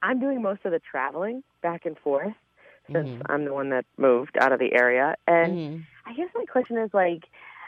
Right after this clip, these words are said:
Speaker 1: I don't really know how to approach the guy I'm dating because, like,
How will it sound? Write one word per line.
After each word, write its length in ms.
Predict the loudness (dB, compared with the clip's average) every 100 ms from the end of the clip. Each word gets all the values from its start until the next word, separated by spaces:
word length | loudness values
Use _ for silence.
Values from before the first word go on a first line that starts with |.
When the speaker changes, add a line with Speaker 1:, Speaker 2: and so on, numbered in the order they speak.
| -20 _ _ _
Speaker 1:
I 60 | -8
don't 120 | -4
really 160 | -4 -2
know 200 | -2 -4
how 160 | -4
to 80 | -2
approach 540 | -4 -6 -4 -2 -2 -6 _ _ _ _ _ 0
the 60 |
guy 260 | 2 4 6
I'm 160 | 4 4
dating 320 | 2 0 -2
because, 220 | -4 -8 -6
like, 180 | -8